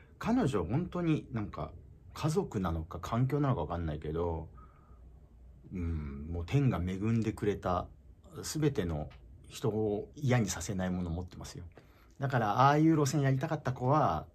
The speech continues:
もう絶対勝負しても勝てないから悔しいとか出るかもしれないけど、そういう子はジュースジュースには入ってないんで、いい感じってことっす。あざっす。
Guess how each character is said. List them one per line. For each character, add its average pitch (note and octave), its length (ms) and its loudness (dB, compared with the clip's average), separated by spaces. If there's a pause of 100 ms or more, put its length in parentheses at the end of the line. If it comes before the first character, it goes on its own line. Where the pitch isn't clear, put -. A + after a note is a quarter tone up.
も A2 140 0
う E2 60 -6
絶 A#2+ 400 -2
対 E3 120 0
勝 D3+ 180 0
負 A2 60 -2
し - 60 -4
て - 40 -4
も F2 80 -2
勝 F2 180 -8
て G#2 60 -4
な F#2+ 100 0
い F2+ 40 -4
か G2 100 -4
ら F2+ 80 -4
悔 C3 240 4
し D3 140 2
い - 40 2
と - 120 -6
か - 80 -6
出 A#2 100 2
る - 80 0
か - 100 -2
も D#2 100 -2
し - 100 -8
れ G#2+ 80 -2
な A2 80 -2
い G#2 60 -6
け F#2 120 -8
ど、 D#3 240 0 (320)
そ A3 160 6
う A#3 40 6
い A#3+ 40 2
う - 40 -4
子 C4 100 -2
は G3+ 100 2
ジ G#2 120 0
ュ - 20 4
ー - 20 -2
ス A2 140 -4
ジ A#2 60 -2
ュ - 20 0
ー A2 40 -4
ス G2 120 -6
に F#2 80 0
は E2 60 -4
入 G#2 120 -4
っ - 40 -4
て - 140 -6
な F#2 120 -2
い E2 60 -2
ん D#2 100 -4
で、 G2+ 260 -2 (220)
い G#2 140 -2
い - 20 -8
感 G2 180 -2
じ D#3 120 -2
っ - 20 -6
て - 100 -6
こ F2+ 80 -6
と - 80 -8
っ - 20 -6
す。 - 360 -6 (200)
あ - 120 -2
ざ - 80 -4
っ - 20 -4
す。 - 320 -4